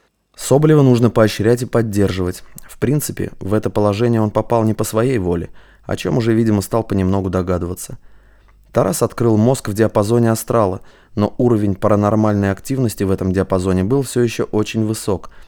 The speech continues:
и сомнений не оставалось. Конкери искал его, хотя и не прибегал пока к прямым методам зондажа.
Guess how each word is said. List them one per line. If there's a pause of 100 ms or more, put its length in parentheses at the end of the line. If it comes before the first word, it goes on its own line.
(120)
и
сомнений
не
оставалось. (360)
Конкери
искал
его,
хотя
и
не
прибегал
пока
к
прямым
методам
зондажа.